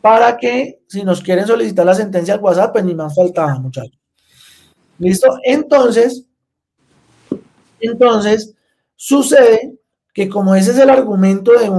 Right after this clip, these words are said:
de la contraparte en ese caso, el magistra-, la magistrada, la magistrada le dice,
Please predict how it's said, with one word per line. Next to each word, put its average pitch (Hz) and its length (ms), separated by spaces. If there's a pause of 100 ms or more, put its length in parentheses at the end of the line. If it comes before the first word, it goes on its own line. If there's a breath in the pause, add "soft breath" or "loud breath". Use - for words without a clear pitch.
(120)
de 190 140
la 180 140
contraparte 180 680
en 226 80
ese 226 200
caso, 190 460 (2000 soft breath)
el 233 180
magistra-, 220 640
la 214 140
magistrada, 208 960 (220)
la 196 120
magistrada 190 520
le 220 140
dice, 196 420